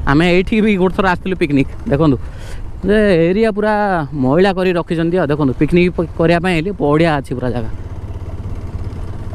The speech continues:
ତ ଚାଲନ୍ତୁ।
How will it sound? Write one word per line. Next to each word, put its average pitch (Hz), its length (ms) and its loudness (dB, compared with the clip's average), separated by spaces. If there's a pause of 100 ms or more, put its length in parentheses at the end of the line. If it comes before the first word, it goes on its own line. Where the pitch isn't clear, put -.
(1600)
ତ 151 40 -6 (1800)
ଚାଲନ୍ତୁ। 156 340 2